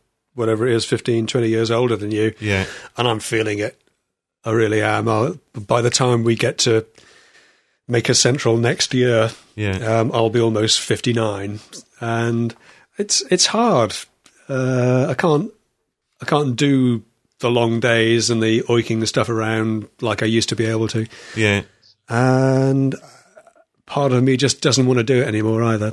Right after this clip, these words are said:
Speaker 1: Um, so I've got to have a think about what else to do, and partly that might be doing smaller one-off pieces, the kind of thing that I've d-, been doing for the interior designer, although they come up with some fairly hefty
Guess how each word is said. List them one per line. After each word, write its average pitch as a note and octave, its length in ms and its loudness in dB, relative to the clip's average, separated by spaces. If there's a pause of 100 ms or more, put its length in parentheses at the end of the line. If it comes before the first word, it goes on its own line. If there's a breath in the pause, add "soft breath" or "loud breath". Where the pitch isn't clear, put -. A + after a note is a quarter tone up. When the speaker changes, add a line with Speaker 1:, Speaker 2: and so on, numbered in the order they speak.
(140)
Speaker 1:
Um, A2 540 -10
so A2+ 480 2 (640 soft breath)
I've B2 80 -8
got D3 100 2
to B2+ 80 0
have B2+ 100 0
a A#2+ 60 2
think C3 240 0
about A#2+ 340 0 (520)
what B2+ 180 0
else A#2+ 220 0
to B2 60 -6
do, B2+ 380 0
and A2+ 280 -6 (320)
partly A2+ 540 -2 (160)
that A2+ 200 -4
might A2 380 0
be G#2+ 420 0 (720 soft breath)
doing G#2+ 320 -2
smaller A#2 600 2
one-off A#2 400 0
pieces, A#2+ 380 0
the A#2 80 -4
kind A#2 200 0
of A2 80 0
thing A#2+ 120 2
that A#2 120 0
I've A2+ 200 0
d-, A#2 140 2
been A#2 260 -2
doing A#2+ 240 0
for - 80 -14
the A#2+ 80 2
interior A#2+ 360 0
designer, C#3+ 500 0 (440 soft breath)
although G#2 160 -6
they A#2+ 160 0
come A2 180 -6
up A#2 100 -8
with G#2+ 120 -4
some A2 140 -4
fairly G#2+ 300 -2
hefty G#2 400 -2